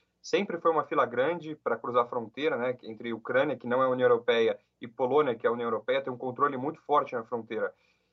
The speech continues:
E ainda mais agora, é, que os homens estão proibidos de sair da Ucrânia, né,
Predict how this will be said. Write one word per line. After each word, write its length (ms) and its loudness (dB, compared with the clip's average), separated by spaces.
E 320 0
ainda 240 2
mais 220 2
agora, 540 2
é, 560 -4
que 100 -16
os 120 -14
homens 260 0
estão 160 -6
proibidos 520 -8
de 100 -10
sair 180 0
da 80 4
Ucrânia, 460 4
né, 200 -4